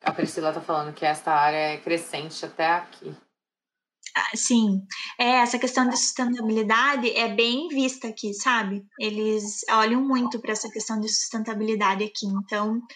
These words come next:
Speaker 2: é uma área que aqui também tá em bastante desenvolvimento também, sabe?
Speaker 1: Sim.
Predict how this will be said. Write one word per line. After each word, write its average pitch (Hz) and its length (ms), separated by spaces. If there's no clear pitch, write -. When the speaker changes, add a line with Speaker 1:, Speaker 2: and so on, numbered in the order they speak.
Speaker 2:
é 214 680
uma 214 120
área 220 300
que 247 180
aqui 233 280
também 233 520
tá 220 300
em 220 140
bastante 220 460
desenvolvimento 240 880
também, 202 360
sabe? 214 340
Speaker 1:
Sim. 143 360